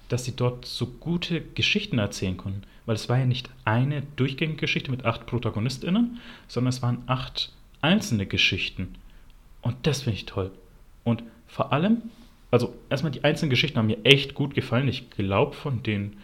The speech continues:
ich muss jetzt mal schauen, von acht Geschichten mochte ich jede einzelne. Also es gab klar welche, die ich mehr mochte. Wie jetzt zum Beispiel, äh, meine Lieblingsgeschichte war die von Elfin, hieß sie.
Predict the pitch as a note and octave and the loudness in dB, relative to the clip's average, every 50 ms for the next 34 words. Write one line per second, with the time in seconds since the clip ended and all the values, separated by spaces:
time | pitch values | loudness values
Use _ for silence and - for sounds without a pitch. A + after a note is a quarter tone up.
0 | - - - - - - - - A2+ A2+ - - - A#2+ A2 - - E3 - - | -20 -20 -20 -20 -20 -20 -8 -6 -6 -6 -6 -6 -6 -4 -4 -2 -2 -4 -4 -4
1 | A2+ - - B2+ - - - - - E3 E3+ - - G#3 G#3 G#3+ G#3 - - - | -6 -6 -6 -10 -6 -4 -2 -2 -2 -2 -4 -2 -2 0 0 0 -2 -4 -12 -20
2 | - - - - - - - B2 B2 C3 - - D#3 C#3 - - - F3 A3+ - | -20 -20 -20 -20 -20 -4 -2 -2 -2 -2 -4 -2 0 0 2 2 2 0 -2 0
3 | - G3 B2 G2+ F#2+ F#2+ - - - - - - - - - A#2+ A#2 - B2+ A#2+ | 0 0 0 0 -2 -6 -8 -12 -18 -20 -20 -20 -20 0 2 2 2 2 0 -2
4 | B2+ - - C3+ C#3 C#3 A#2+ G2+ - G#2 G#2 G2+ - - G2+ F#2+ G2 G#2+ A#2+ A#2 | -2 -2 0 0 0 0 0 -2 -2 -4 -4 -4 -4 -2 -2 2 4 4 4 4
5 | G#2 F#2+ F#2 - - - G2+ F#2+ - - - - - - - A2+ G#2+ - - A2+ | 4 2 0 0 -2 -6 -8 -8 -8 -12 -20 -20 -20 -6 -4 -4 -4 -2 -4 -4
6 | G#2 G2 G2+ G#2 G#2+ - - - - - A2 A2+ A2+ A#2 A#2+ D3 C#3 - C#3 B2 | -4 -2 -2 -2 -2 -2 -4 -8 -4 0 2 2 2 2 0 0 -2 -2 -4 -4
7 | B2+ B2+ - - - - - A2+ A2+ G#2 - A#2 - - G#2+ G2+ G2+ G2 - - | -4 -4 -4 -2 -4 -4 -2 -2 -2 -2 -2 -6 -4 -4 -4 -4 -4 -6 -8 -14
8 | - - - - - G2+ A2 - - - - - F#3 G#3 G#3+ G#3 G3+ - - - | -20 -20 -14 0 4 6 6 6 4 0 -4 -2 0 2 2 2 0 -2 -2 -2
9 | F#3 F#3 F#3 - B3 C4 | 0 0 0 0 -2 -2